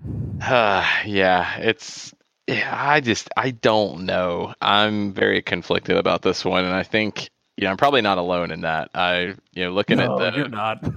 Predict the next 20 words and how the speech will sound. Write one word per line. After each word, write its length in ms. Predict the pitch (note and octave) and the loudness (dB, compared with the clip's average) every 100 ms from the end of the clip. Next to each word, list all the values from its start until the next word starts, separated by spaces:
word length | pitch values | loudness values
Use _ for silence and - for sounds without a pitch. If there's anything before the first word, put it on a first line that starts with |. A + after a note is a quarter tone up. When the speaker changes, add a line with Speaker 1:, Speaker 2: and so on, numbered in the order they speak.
| - - - - | -8 -14 -16 -2
Speaker 1:
looking 220 | A#2+ C#3 D#3 | 0 4 4
at 60 | |
the 80 | B2+ | 4
responses 540 | A2+ - G2+ G2+ G2+ | 2 0 0 2 0
on 120 | F#2+ F#2 | 0 2
Dirty 280 | G2 F#2+ | 2 2
South, 460 | G2 F#2 F2+ F2 - | 0 2 4 2 0
I 80 | F2+ | -4
mean, 440 | F2+ F2 F2 E2+ - | -4 -4 -6 -8 -4
it's 240 | G2+ - | -4 -2
literally, 840 | G#2 G#2+ A2+ G#2+ G2+ G2 F#2+ F#2 | 0 4 4 4 4 2 2 0
like, 160 | F#2 - | 0 0
every 320 | G2 F#2+ G2 | 0 2 2
other 260 | F2 F2+ F2 | 2 0 0
comment 480 | - F#2+ F2+ F2 - | 2 2 2 -2 -4
is, 200 | - - | -8 -4
"Yes, 400 | G#3 C3+ - C3+ | -2 -2 -4 -2
no, 460 | F3+ G3+ D#3 G#2+ - | 2 4 4 0 -2
yes, 360 | G3 C#3+ - | -2 -2 -4
no." 520 | G3 G3+ F#3+ A#2+ G2 | 0 2 4 2 0